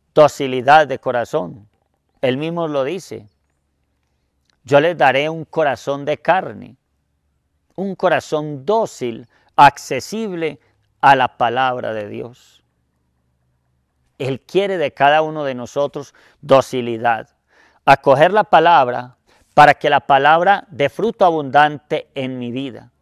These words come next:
Y entonces transforme mi vida y la vida de aquellos que comparten la vida conmigo.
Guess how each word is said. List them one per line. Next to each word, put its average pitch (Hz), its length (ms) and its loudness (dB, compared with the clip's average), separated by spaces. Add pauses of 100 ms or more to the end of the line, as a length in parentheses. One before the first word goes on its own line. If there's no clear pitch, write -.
(340)
Y 127 100 -8
entonces 127 560 -6 (260)
transforme 151 540 0
mi 180 160 -6
vida 214 460 -2 (280)
y 147 120 0
la 135 140 6
vida 151 260 2
de 156 100 2
aquellos 185 640 -4 (380)
que 120 640 0
comparten 143 920 0
la 120 120 0
vida 127 380 -4
conmigo. 123 560 -14